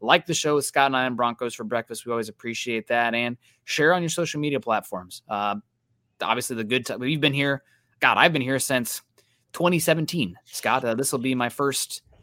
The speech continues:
chance to see the Broncos with a winning season, I think. Maybe they had one with Trevor Siemian. Uh, but all, the bad years start to run together. Uh, but if you guys wanna have more fun in here and, you know, more people and you think Scott and I are doing a good job,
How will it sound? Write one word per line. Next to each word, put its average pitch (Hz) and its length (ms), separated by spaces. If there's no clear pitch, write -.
chance 143 260
to 135 80
see 135 120
the 131 60
Broncos 131 300
with 127 80
a 131 40
winning 131 260
season, 120 300
I 98 60
think. - 320
Maybe 139 220
they 127 60
had 113 140
one 113 140
with 104 140
Trevor 104 240
Siemian. 95 420
Uh, 110 220
but 110 320
all, 151 260
the 127 80
bad 139 200
years 131 160
start 123 180
to 110 80
run 104 140
together. 90 380
Uh, 107 240
but 113 300
if - 140
you 196 80
guys 185 180
wanna 175 200
have 170 120
more 156 220
fun 202 300
in 214 80
here 220 260
and, 143 100
you 101 60
know, 98 200
more 160 160
people 160 260
and 139 40
you 117 60
think 123 140
Scott 147 140
and 147 80
I 143 60
are 131 60
doing 139 140
a 131 60
good 131 140
job, 135 280